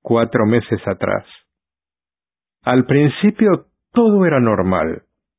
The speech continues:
como lo son las salidas de todas las parejas en los primeros tiempos.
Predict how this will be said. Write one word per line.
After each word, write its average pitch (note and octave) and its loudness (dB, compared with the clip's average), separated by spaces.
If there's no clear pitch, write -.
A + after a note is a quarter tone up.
como G#2+ 0
lo A2+ 0
son D3 0
las B2 0
salidas C#3+ 0
de G#2 -2
todas D3+ 0
las A2 0
parejas B2 -2
en A2 0
los G#2+ 0
primeros G#2+ -2
tiempos. F#2+ -8